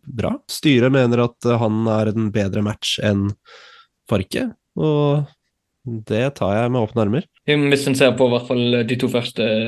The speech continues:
Speaker 2: obligatoriske kampene, så var det jo syv null mot, eh, Bersenbrück i cupen, som, eh, spiller på, de er vel på et, eh, Oberliga-lag, altså nivå fem.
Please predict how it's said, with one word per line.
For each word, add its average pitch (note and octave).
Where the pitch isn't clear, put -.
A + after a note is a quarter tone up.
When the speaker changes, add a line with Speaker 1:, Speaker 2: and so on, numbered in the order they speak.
Speaker 2:
obligatoriske A#2
kampene, B2+
så B2
var A#2+
det A#2+
jo A#2
syv A#2
null A2+
mot, A#2
eh, A2+
Bersenbrück C3
i A2
cupen, C3+
som, A2
eh, A2
spiller A2+
på, A2
de A2
er A2
vel A2
på A2+
et, -
eh, A2
Oberliga-lag, B2+
altså A2
nivå A2
fem. A#2+